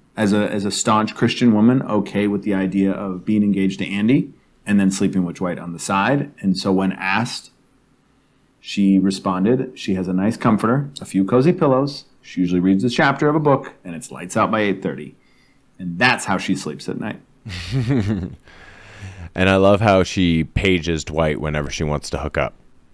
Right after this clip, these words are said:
Speaker 2: And it's usually when Andy is annoying her.
Speaker 1: Which Andy is prone to do, but he comes up with some great honeymoon ideas. I don't know which, I, like, I would always love the hot air balloon.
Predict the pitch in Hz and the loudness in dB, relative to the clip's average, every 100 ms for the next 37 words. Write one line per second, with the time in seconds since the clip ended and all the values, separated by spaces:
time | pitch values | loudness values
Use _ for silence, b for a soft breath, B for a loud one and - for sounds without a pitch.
0 | - _ _ _ _ _ _ _ - _ | -20 _ _ _ _ _ _ _ -20 _
1 | _ _ _ _ - 92 90 98 98 101 | _ _ _ _ -2 0 2 2 2 4
2 | 95 87 87 82 85 85 82 80 73 73 | 4 4 2 0 -2 -2 2 2 2 0
3 | 71 73 65 58 - _ _ _ _ _ | 0 -2 -4 -10 -12 _ _ _ _ _
4 | _ _ _ _ _ _ _ _ 113 110 | _ _ _ _ _ _ _ _ -2 4
5 | 123 123 123 - 123 131 117 104 104 101 | 6 6 6 4 4 6 6 4 2 0
6 | 92 - 110 98 131 135 117 110 117 101 | -2 -6 -8 0 2 4 2 -2 2 2
7 | 92 95 117 135 - 113 117 139 165 180 | 2 4 4 2 0 4 6 6 6 4
8 | 208 220 226 - - _ _ _ 120 143 | 4 4 4 0 -10 _ _ _ 2 4
9 | 139 135 131 123 - - _ _ _ _ | 4 6 6 4 -4 -14 _ _ _ _
10 | _ _ _ _ 110 104 107 98 98 131 | _ _ _ _ -4 -4 -2 -2 2 4
11 | 120 110 113 107 98 95 101 101 101 110 | 6 6 4 2 0 0 0 0 2 2
12 | 110 120 120 - | 2 2 0 -6